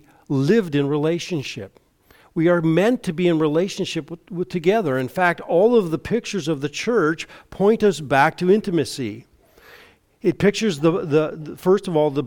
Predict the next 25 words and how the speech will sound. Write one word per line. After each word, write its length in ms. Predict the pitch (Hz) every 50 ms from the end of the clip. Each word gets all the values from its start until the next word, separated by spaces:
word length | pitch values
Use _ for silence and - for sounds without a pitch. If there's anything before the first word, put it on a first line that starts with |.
| - - _
church 340 | - - 190 202 202 - 170
is 100 | 151 -
pictured 420 | - - 180 - - 175 151 139
as 160 | 143 131 110
a 60 | 139
body. 480 | 123 135 147 147 147 147 131 110 104 127 - _ _ _ _ _ _ _ _ _ _ _ _ _ _ _ _ _ _ _
All 280 | 175 170 190 202 208 202
the 100 | 190 202
pieces 520 | - - 190 208 180 - 196 190 139 -
fitting 320 | - 190 185 175 180 175
together 640 | 170 170 156 139 160 170 180 165 165 156 160 147 - - - - _
and, 200 | - 151 139 139
and, 340 | - - 160 147 143 151 - - -
and 380 | 156 131 127 131 120 - _
giving 480 | - 180 180 170 185 175 175 170 - -
support 720 | - - 196 185 - - - 180 175 180 190 185 185 - _ -
and 160 | 156 139 117
giving 320 | 135 151 139 143 139 131
feed 560 | - - - - 185 180 185 185 165 147 - _ _ _ -
to 180 | 170 190 -
each 240 | - 180 185 170 -
part 300 | - - 170 160 160 160
of 60 | 151
the 80 | 143 156
body. 520 | 139 151 156 147 139 123 113 107 107 123